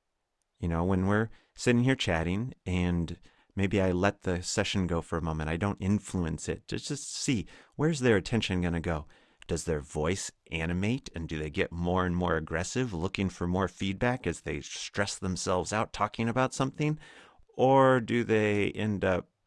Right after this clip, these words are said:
falling silent and despondent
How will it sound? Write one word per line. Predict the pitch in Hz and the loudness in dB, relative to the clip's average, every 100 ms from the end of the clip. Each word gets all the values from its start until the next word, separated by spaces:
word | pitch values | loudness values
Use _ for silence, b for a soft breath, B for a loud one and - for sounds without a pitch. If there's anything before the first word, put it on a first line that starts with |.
| _ _ _ _ _ _ _ | _ _ _ _ _ _ _
falling | - 101 98 98 95 87 85 - _ _ _ _ _ _ _ _ | -2 2 4 4 2 0 -2 -12 _ _ _ _ _ _ _ _
silent | - 98 98 95 92 90 - _ _ _ _ | -6 2 4 4 2 -2 -6 _ _ _ _
and | 92 90 87 85 82 | 0 2 2 0 0
despondent | 80 80 - - 90 87 85 85 82 80 | -2 -4 -6 0 0 2 2 0 0 -4